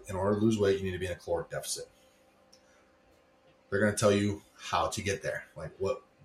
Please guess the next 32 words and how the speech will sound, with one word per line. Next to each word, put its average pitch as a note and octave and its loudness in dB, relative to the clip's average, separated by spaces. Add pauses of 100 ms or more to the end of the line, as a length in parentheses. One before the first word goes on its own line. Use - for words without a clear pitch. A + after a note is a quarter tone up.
(100)
what G#2 4
is G2+ 0
gonna G#2 2
get G2+ 0
you A2 -4
there. - -10
But G2+ -6
they're A#2 4
not C3+ 10
gonna - 4
show C3 8
you G#2+ 6
the F2 -4
steps - 4
that - -2
it - -12
takes A#2+ 0
to - -8
get - -8
there. - -4
Like, - -10
same D3 2
thing C#3+ 4
right A2+ 8
here. - 2 (720)
I'm D3 4
gonna D3+ 8
tell D#3+ 8
you D3+ 4
guys, F2+ 2
like, F#2 2
hey, B2+ 12